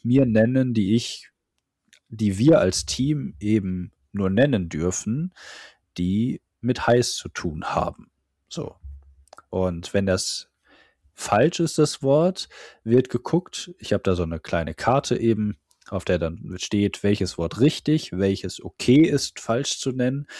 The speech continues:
und welches Wort nicht okay ist, falsch zu nennen. Da gibt es dann eins und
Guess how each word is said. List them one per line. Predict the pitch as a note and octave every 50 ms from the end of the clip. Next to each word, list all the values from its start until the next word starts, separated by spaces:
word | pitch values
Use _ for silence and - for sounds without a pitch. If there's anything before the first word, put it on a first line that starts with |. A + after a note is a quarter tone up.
| - - -
und | - A#2 A2 G2+
welches | G#2+ G#2+ G#2 - A#2+ A2 - - -
Wort | G#2 F#2 F#2+ G#2 G#2+ A2+ A#2 - - - -
nicht | G#2 G#2+ A#2+ D3 - - - - - -
okay | - G#2+ - - - - F#2 D2
ist, | B1+ E2 - - - -
falsch | - - - F#2 F2+ F2 - - - -
zu | - - F2+
nennen. | F2+ F2+ F2+ E2+ D#2 D2+ - - _ - - - - - - _ - -
Da | - G2
gibt | F#2 F#2+ - -
es | - -
dann | - E2+ E2+
eins | - F#2+ A2 B2+ C#3+ D3+ D3 - - -
und | - G#2+ G#2 G2+ G2 - -